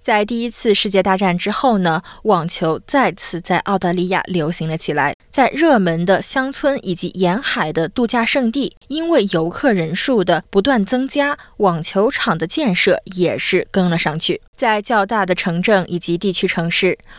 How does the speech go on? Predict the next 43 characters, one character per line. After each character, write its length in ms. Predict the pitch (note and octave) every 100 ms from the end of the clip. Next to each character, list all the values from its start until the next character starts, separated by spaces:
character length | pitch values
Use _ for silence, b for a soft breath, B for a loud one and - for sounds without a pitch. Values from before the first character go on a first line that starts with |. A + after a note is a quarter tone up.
| B
网 180 | A3 G3
球 220 | - C4+
锦 160 | B3 F3+
标 180 | G3+
赛 300 | A#3+ C4+ G3+ -
不 100 | E4+
仅 320 | - E3 F3
仅 240 | A#3 F#3 D3+
是 140 | E3+
重 340 | - D4+ F#3+
要 260 | F#3 F3+ D#3+
的 200 | E3 D3+
社 220 | - - A3+
交 200 | A3+ F#3+
活 220 | G3 E3
动， 220 | D#3 - _ _
而 120 | A3
且 180 | C#4 E4
也 120 | D4 F#3+
成 280 | - F#3
为 180 | F#3 E3+
了 240 | F3+ E3+ B -
渴 160 | - G3
望 180 | G#3
更 240 | A3+ D#4+ A3
高 180 | C4+ D4
水 160 | A3
平 240 | E3 F3 F#3
比 240 | E3+ G#2
赛 300 | - D4 G3
的 240 | F3 D3 -
球 340 | - F3+ E3+ A#3
员 260 | F3+ D#3 E3
的 180 | D#3 -
重 240 | - F3+
要 180 | E3+ D3+
基 200 | - F3
石。 280 | - E3+ E3+ - - _
在 180 | B3+ G#3
Geelong 480 | - G#3 C4 C4 F3+
Bendigo 540 | G#3+ A3+ C4 A3 D#3
这 120 | - F3
些 320 | - F3+